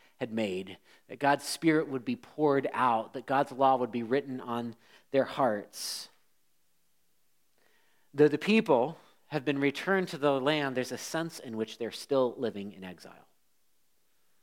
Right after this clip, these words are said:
The Bible tells us, we saw at the beginning of First Peter, that we are God's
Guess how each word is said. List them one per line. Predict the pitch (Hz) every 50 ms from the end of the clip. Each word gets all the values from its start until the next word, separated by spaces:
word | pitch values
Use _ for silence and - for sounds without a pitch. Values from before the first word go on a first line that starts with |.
| _ _ _ _ _ _ _ _ _ _ _ _ _ _ _ _ _ _ _ _ _ _ _ _ _ _ _ _
The | 104 95
Bible | 101 110 123 127 131
tells | 131 - 143 135 127 117
us, | 135 135 131 123 - -
we | 131 113
saw | - - 131 113 113
at | -
the | 127
beginning | 110 123 113 120 113 113 107
of | 104 -
First | - 120 113 - -
Peter, | - - 123 117 104 107
that | 98 101 85
we | 107 117 120 127
are | 110 113 107 107 104
God's | - 110 104 104 104 101 98 -